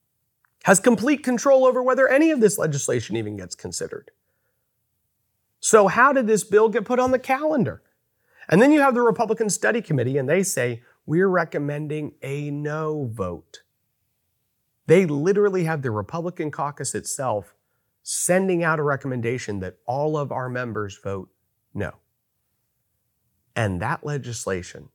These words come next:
I mean, this happens maybe ten to twelve times a year, but that legislation usually still passes. Every now and then it dies, but almost every time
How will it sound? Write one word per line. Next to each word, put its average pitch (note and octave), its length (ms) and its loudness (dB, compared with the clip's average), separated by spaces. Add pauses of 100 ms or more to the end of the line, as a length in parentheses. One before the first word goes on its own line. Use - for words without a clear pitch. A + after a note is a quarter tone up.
(140)
I A#2+ 60 -4
mean, A2+ 240 -2
this F3 240 0
happens D#3+ 500 -2
maybe G2+ 200 -4
ten D3 300 -6
to F3 60 -6
twelve C3+ 260 -4
times G#2+ 280 -6
a A2 60 -12
year, G#1 240 -14 (320)
but - 100 -10
that F3 180 -2
legislation D3 720 -4 (160)
usually A#2+ 840 -6 (120)
still F2+ 600 -10 (580)
passes. - 640 -4 (140)
Every F3 180 2
now D3+ 220 0
and C#3 100 -2
then B2 80 -4
it A2+ 100 -6
dies, - 400 -14 (640)
but A#2+ 140 -2
almost D3 360 -2
every D3 200 -6
time G2 260 -8